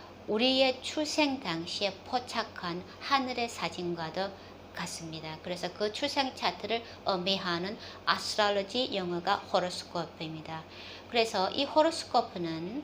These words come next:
매크로코즘, 마이크로코즘이라는 그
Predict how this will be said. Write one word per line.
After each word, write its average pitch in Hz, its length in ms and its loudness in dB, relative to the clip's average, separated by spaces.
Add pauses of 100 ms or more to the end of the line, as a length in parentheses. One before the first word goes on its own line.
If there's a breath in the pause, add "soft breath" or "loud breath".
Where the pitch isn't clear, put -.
(1900 loud breath)
매크로코즘, 285 1200 6
마이크로코즘이라는 175 1600 2
그 170 440 -4